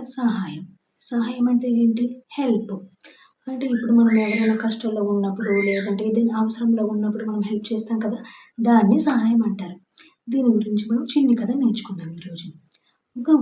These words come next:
ఊరిలో అంట అరవింద్ అనే చిన్న అబ్బాయి ఉన్నాడంట. ఆ అబ్బాయి అంట ఫిఫ్త్ క్లాస్ చదువుతున్నాడంట. రోజు స్కూల్కి వెళ్తాడంట, బైబిల్ చదువుతాడంట, సండే స్కూల్కి వెళ్తాడంట, అమ్మ నాన్న చెప్పిన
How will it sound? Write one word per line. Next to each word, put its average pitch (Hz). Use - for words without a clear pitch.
ఊరిలో 226
అంట 190
అరవింద్ 226
అనే 196
చిన్న 233
అబ్బాయి 262
ఉన్నాడంట. 196
ఆ 240
అబ్బాయి 202
అంట 185
ఫిఫ్త్ 262
క్లాస్ 202
చదువుతున్నాడంట. 254
రోజు 196
స్కూల్కి 240
వెళ్తాడంట, 226
బైబిల్ 185
చదువుతాడంట, 233
సండే 185
స్కూల్కి 214
వెళ్తాడంట, 233
అమ్మ 180
నాన్న 185
చెప్పిన 196